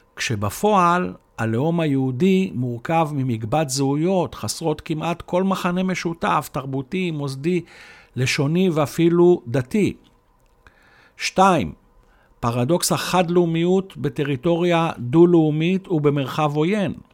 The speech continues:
כיצד ניתן לבסס ריבונות יהודית חד-לאומית בטריטוריה שהיא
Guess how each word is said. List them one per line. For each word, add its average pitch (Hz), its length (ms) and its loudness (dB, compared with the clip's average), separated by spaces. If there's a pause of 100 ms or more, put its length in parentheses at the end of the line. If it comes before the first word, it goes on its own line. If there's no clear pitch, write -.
(720)
כיצד 165 340 2
ניתן 180 300 2
לבסס 165 680 0
ריבונות 147 480 0
יהודית 156 500 0
חד-לאומית 156 880 0
בטריטוריה 143 760 -2
שהיא 156 300 -2